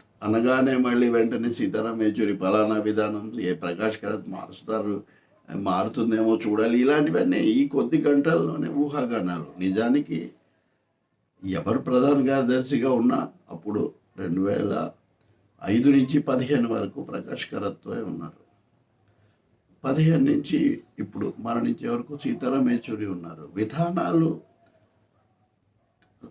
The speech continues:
సంబంధిత కమిటీల్లో చర్చించి తీసుకున్నవే కానీ అవేమీ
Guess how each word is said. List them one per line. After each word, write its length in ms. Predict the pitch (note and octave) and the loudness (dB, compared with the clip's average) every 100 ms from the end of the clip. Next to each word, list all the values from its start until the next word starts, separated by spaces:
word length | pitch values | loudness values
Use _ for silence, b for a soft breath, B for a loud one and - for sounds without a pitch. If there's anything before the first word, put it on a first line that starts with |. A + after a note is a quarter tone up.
| - | -6
సంబంధిత 480 | A#2 A2+ D3 C3+ C#3+ | 0 4 6 6 4
కమిటీల్లో 920 | C#3+ C#3+ A#2 C#3+ C#3+ C#3+ C3+ C3+ - - _ _ _ _ _ _ | 2 0 0 2 4 4 4 2 0 -8 _ _ _ _ _ _
చర్చించి 600 | A#2 G2+ - E3+ D#3+ E3 | -2 -2 0 -2 0 0
తీసుకున్నవే 600 | D#3+ C#3 - D3 C3+ C3 B2+ | 2 2 2 0 0 0 -4
కానీ 380 | B2+ B2+ - C#3+ | -4 -4 -2 -4
అవేమీ 480 | B2 G#2+ G#2 A#2+ | -2 0 0 0